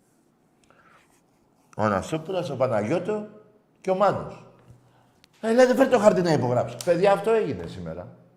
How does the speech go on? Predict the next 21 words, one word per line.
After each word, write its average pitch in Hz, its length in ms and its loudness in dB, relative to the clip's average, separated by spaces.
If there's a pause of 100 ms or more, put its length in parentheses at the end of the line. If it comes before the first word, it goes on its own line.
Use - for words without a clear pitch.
(560)
Έτσι 233 300 2
ήρθε 165 680 2
το 151 120 0
Ραφάλ 147 380 4
στον 127 200 -6
Ολυμπιακό. 98 760 -6 (1500)
Γιατί 147 320 -2
έτσι 180 220 -4
θα 82 240 -2
γίνεται. 80 460 -14
Θα 113 80 -8
τα 123 140 -2
δείτε 135 160 -6 (100)
τι 107 60 -10
θα 117 120 -4
πάθετε 117 320 -8
φέτος. - 380 -14 (320)
Και 127 100 -10
δεν 151 180 -8
έχουμε 160 260 -14
τελειώσει. 82 600 -18